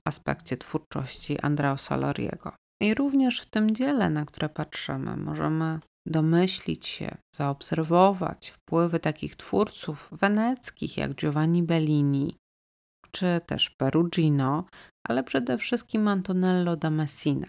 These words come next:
Czytelne to jest, e, zarówno w doborze kolorystyki, takiej czystej, em, nieprzełamanej zbytnio, w jaskrawości kolorów, ale też w takiej tendencji do szczegółowości, zwłaszcza w pejzażu,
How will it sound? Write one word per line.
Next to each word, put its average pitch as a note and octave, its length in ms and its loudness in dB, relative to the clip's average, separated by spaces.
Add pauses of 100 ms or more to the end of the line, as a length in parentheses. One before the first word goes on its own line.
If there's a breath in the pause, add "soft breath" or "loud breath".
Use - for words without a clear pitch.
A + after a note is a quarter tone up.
(460)
Czytelne F#3+ 680 0
to D#3+ 160 -2
jest, D#3 560 -4
e, D#3+ 220 -2
zarówno E3 480 -2
w D#3 80 -12
doborze D#3 540 -2
kolorystyki, E3 1080 -4 (160)
takiej - 340 -12 (160)
czystej, D3 800 0
em, D3+ 360 -4
nieprzełamanej F3 1300 2
zbytnio, D#3+ 800 -4 (520 loud breath)
w D#3+ 420 0
jaskrawości F3 1080 0
kolorów, E3 760 2 (380 loud breath)
ale B3+ 180 4
też A#3+ 520 -2
w - 100 -16
takiej G3 380 -2
tendencji F#3 920 0
do E3+ 240 -2
szczegółowości, F#3 1040 0
zwłaszcza F#3+ 440 0
w - 100 -12
pejzażu, D#3+ 760 0